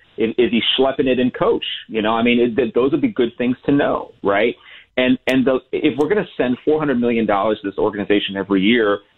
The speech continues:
I do think it's fair for us to ask, what are we getting for our money? And, and right now, it, it just seems pretty suspicious that Doctor Tedros and his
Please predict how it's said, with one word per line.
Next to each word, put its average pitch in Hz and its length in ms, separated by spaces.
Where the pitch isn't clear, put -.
I 120 180
do 202 240
think 165 240
it's 120 140
fair 147 380
for - 160
us 110 220
to 113 100
ask, 117 320
what 104 160
are 135 60
we 156 120
getting 92 380
for 120 160
our 131 80
money? 139 420
And, 123 300
and 113 280
right 127 300
now, 110 560
it, 127 240
it 117 180
just 151 180
seems 123 300
pretty 180 340
suspicious - 600
that - 200
Doctor 135 300
Tedros 139 400
and 104 120
his 135 180